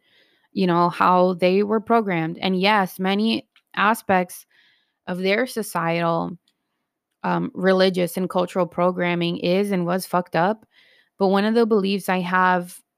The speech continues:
you know, cultivated from my father is that I'm the master of my own ship and I have agency. And that belief has helped me take greater responsibility for my life,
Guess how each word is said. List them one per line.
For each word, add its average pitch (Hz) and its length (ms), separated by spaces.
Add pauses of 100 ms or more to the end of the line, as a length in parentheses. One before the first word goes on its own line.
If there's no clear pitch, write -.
(140)
you 196 120
know, 180 160
cultivated 185 880
from 208 300
my 185 160
father 185 680 (120)
is 190 160
that 180 140
I'm 180 160
the 180 100
master 175 380
of 165 100
my 170 140
own 165 140
ship 170 400 (1000)
and 185 120
I 180 80
have 175 160
agency. 185 720 (760)
And 202 140
that 247 200
belief 196 600 (280)
has 185 640 (140)
helped 226 380
me 196 160
take 185 320 (100)
greater 214 440
responsibility 180 1000
for 185 220
my 170 180
life, 170 600